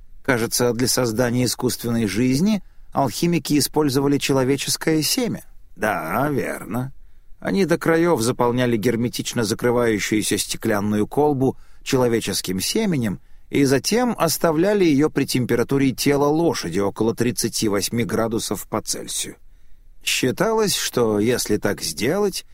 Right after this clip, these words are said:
постепенно в колбе должна была появиться полупрозрачная человеческая фигура. Выкармливая ее свежей кровью, можно было вырастить нечто похожее на миниатюрного человека.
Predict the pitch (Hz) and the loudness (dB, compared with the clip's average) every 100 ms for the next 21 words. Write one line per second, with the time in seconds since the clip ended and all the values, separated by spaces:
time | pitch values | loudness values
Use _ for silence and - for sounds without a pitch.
0 | - - - 123 - - 113 139 208 208 | -20 -20 -4 -2 0 0 0 2 2 2
1 | 175 - - 127 139 139 135 - - - | 0 0 0 2 2 2 0 -4 -14 0
2 | 127 104 127 131 120 117 - 107 101 151 | 0 2 2 4 4 2 2 2 2 2
3 | - 123 - 127 110 120 117 117 156 - | 2 0 2 0 2 0 2 2 2 0
4 | 131 131 127 - 113 104 107 104 92 - | -2 -2 0 0 0 2 0 0 -4 -2
5 | 92 85 - 85 - - - - - - | -4 -2 -4 -6 -8 -10 -12 -14 -18 -18
6 | - - 123 147 147 131 120 113 107 104 | -20 -2 0 2 2 2 2 2 2 2
7 | 104 117 110 - 117 110 101 113 - 160 | 2 2 0 0 0 2 0 -2 0 2
8 | 226 226 233 262 - - - 233 220 170 | 2 2 0 0 -4 -14 -2 0 2 2
9 | 139 127 110 160 143 - 135 - 127 - | 4 2 2 2 2 0 -2 -2 -2 -2
10 | - - 117 - 127 120 123 113 117 131 | -4 -2 -2 0 0 2 2 2 2 2
11 | 123 113 - 104 98 104 104 92 - 87 | 2 0 -2 -2 0 0 0 -2 -4 -4
12 | 82 - - - | -6 -10 -14 -16